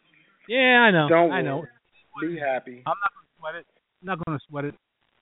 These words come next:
Speaker 1: I, uh, it's a long season. Things can change rapidly. This is the N F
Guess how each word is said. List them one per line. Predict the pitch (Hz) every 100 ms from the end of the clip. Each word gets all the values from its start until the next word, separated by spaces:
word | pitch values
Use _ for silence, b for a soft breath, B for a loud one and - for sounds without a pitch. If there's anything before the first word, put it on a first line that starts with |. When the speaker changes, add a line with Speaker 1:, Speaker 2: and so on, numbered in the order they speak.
| -
Speaker 1:
I, | 156 165
uh, | 156 147 143 - _ _
it's | 147 175
a |
long | 160 196 208 165
season. | 214 208 180 180 160
Things | 196 208 -
can | 170
change | - 190 180 156 - 143
rapidly. | 151 185 180 175 180 175 - _ _ -
This | 165
is | 170
the | 151 160
N | 165
F | 143